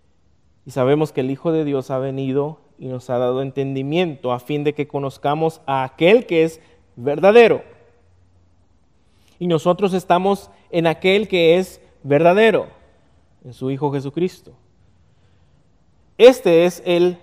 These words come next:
verdadero Dios y vida eterna. Otra vez, la certeza de nuestra fe en la verdad en Jesucristo, que tenemos vida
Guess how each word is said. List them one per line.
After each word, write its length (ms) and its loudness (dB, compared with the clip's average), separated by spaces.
verdadero 640 4
Dios 800 2
y 380 -4
vida 600 -6
eterna. 600 -4
Otra 280 -4
vez, 340 -2
la 140 -4
certeza 760 -2
de 100 -4
nuestra 380 0
fe 400 -4
en 140 -8
la 140 0
verdad 460 -2
en 120 -8
Jesucristo, 720 -12
que 120 -20
tenemos 500 -8
vida 480 -4